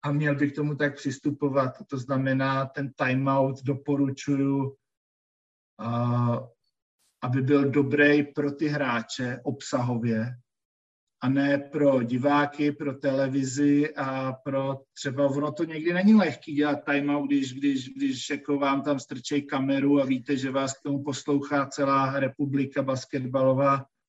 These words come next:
tak se vyjádřit správně a nezapadnout do nějakých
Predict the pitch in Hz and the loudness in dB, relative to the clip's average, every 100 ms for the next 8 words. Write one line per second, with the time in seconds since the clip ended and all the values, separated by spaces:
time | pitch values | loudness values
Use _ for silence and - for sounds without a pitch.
0 | _ _ _ _ _ _ _ _ _ 127 | _ _ _ _ _ _ _ _ _ -12
1 | - 156 139 147 143 147 127 147 156 160 | -8 -2 4 4 4 2 0 -2 -2 -4
2 | _ _ _ _ - - 143 139 147 143 | _ _ _ _ -20 -6 -2 2 2 2
3 | 151 156 156 - _ _ _ _ _ _ | 0 0 -2 -6 _ _ _ _ _ _
4 | 143 156 147 165 - 160 147 160 147 151 | -2 0 2 0 0 -2 -2 -2 -2 -2
5 | 151 143 143 156 156 | 0 0 0 -2 -4